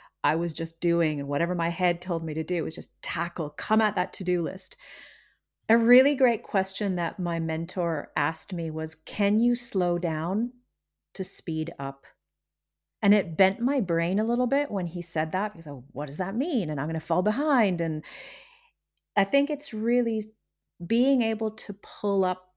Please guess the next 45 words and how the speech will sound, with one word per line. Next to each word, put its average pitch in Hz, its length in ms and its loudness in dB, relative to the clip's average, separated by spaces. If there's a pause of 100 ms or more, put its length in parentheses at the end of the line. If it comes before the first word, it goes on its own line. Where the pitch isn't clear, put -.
to - 80 -8
thirty 170 320 -2
thousand 156 420 -4
feet, - 360 -10 (120)
get 202 360 4
out 226 260 6
of 202 140 4
your 180 160 -2
day-to-day 170 520 0
life 156 380 -4
and 160 240 -6
look 196 180 -2
at 202 200 -2
which 190 340 -4
bits 196 300 -4
are 160 100 -2
serving 180 480 -2
you, 190 260 0
which 170 300 -6
bits 165 240 -6
are 185 120 -2
draining 175 600 -2
you. 143 260 -6 (540)
With 208 220 6
my 247 140 4
clients, 214 460 0
I 190 140 2
often 180 320 -2
do 170 140 -2
something 170 340 -6
called 170 200 -4
an - 180 -2
energy 170 460 -2
audit. - 480 -6 (540)
And 180 100 2
I, 170 280 2 (360)
I 170 140 4
have 165 260 0
half 180 320 0
an 202 80 2
hour 190 240 4
with 185 200 0
them 170 340 0
at, 165 200 -6
at - 160 -6